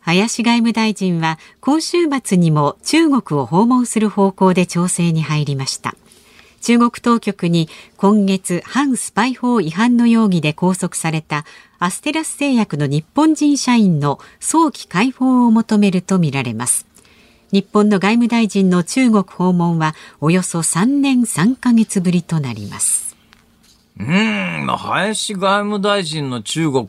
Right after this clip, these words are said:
Speaker 2: 訪問はともかくとして、何が問題かというと、
Speaker 1: はい。
Speaker 2: この製薬会社の日本人社員がなんで捕まったか
Speaker 1: うんうん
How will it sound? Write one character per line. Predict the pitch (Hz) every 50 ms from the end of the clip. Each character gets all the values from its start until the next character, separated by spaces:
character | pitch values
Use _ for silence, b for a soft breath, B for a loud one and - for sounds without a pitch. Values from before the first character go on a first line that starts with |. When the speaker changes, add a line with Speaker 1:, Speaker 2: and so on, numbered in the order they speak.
| - 107
Speaker 2:
訪 | 98 - - 107 107 110 110
問 | 107 101 104 101 98 95 92 90 90 90 90
は | 98 110 110 110
と | - - 147
も | 143 123
か | 98 98 92
く | 90 -
と | - - 95
し | - - -
て、 | - 123 113 95 87 80 B B B B _ -
何 | 143 180 214 208 170
が | 131 110
問 | 110 110 113 120 113
題 | 117 123 123 110
か | 123 120
と | - 117
い | 95 90 92
う | 92
と、 | 87 - 123 117 107
Speaker 1:
は | - 151 147
い。 | 160 147 113 b b b b b _ _
Speaker 2:
こ | - - 143 151
の | 165 160 156 147
製 | - - - 185 190 202
薬 | 214 214 202 - 196
会 | 180 202 190 180
社 | - 139
の | 113 107
日 | 104 113 127 - _
本 | - 175 175 170
人 | 156 165 170 151
社 | 143 - 180 156 131
員 | 104 92 92
が | 95 107 113 - b b b b b b b b b -
な | 127 123 131 151 190 247 302 403
ん | 403 359 233 156 131
で | 151 151 - - -
捕 | - - 147
ま | 135 135 135
っ | 147 147
た | 156 165 180
か | 196 214
Speaker 1:
う | 220
ん | 202
う | 139
ん | -